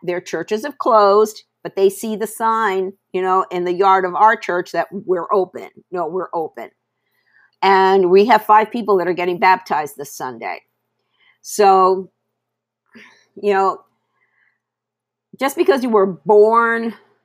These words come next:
um, in a family that goes to a certain, a certain church, a certain denomination, doesn't mean you have to stay in that church, especially if you're not getting fed the gospel truth,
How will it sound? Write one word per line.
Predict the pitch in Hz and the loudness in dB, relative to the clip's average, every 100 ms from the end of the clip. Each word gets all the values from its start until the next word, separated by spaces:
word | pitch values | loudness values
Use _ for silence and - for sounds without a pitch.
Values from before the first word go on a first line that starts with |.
| _ _ _ - | _ _ _ 0
um, | 185 185 185 180 175 160 165 _ _ _ _ _ _ - | 4 4 4 2 -2 -6 -18 _ _ _ _ _ _ -10
in | 185 | -6
a | |
family | 185 220 208 214 214 | -4 0 2 2 4
that | 208 180 | 2 0
goes | 180 190 - | -2 -2 -2
to | 202 | -4
a | 185 | -4
certain, | - 240 185 175 - | -6 -8 -8 -10 -12
a | 175 | -14
certain | - 185 175 | -10 -10 -10
church, | 175 190 180 | -10 -8 -8
a | 175 | -10
certain | 185 156 175 | -10 -10 -8
denomination, | 175 180 180 175 180 202 180 | -2 -2 -2 -4 -6 -6 -6
doesn't | 180 226 226 | -6 -4 -4
mean | 196 185 196 - _ _ | 0 0 0 -4 _ _
you | - | -2
have | 190 220 | 0 0
to | - | -2
stay | 427 - - 202 202 | -4 -4 0 2 4
in | 403 190 180 | 4 2 -2
that | 196 190 | -4 -2
church, | 285 247 | -4 -4
especially | 190 - 190 - 240 226 - | -6 -6 -6 -4 -6 -6 -2
if | 202 202 | -2 0
you're | 180 196 | -2 0
not | 190 185 196 - _ _ - | 0 0 0 -2 _ _ -6
getting | 190 196 196 208 208 - | 0 4 4 2 -6 0
fed | 254 220 190 196 - _ _ _ | 4 4 2 -2 -8 _ _ _
the | 190 | -4
gospel | 185 170 175 - 175 | 2 2 2 -4 -10
truth, | - 220 175 139 - | -2 2 2 0 -6